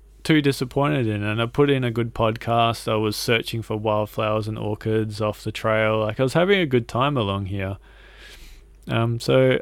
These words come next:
I'd actually say that I had a better time on this section than maybe some of the other, like,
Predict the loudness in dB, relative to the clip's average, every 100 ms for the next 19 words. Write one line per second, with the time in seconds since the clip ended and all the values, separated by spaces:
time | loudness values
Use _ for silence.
0 | 0 2 4 2 -2 0 2 2 2 0
1 | -2 -4 2 4 6 4 2 2 0 0
2 | 0 2 2 0 0 2 2 2 0 0
3 | 0 0 -2 -4 -8 -18 -18 -20 -20 -20
4 | -8 0 2 2 2 2 0 -4 -4 -2
5 | -2 0 0 2 0 0 -2 -4 -2 -2
6 | -4 -2 -2 2 2 2 0 -4 -12 -10
7 | -10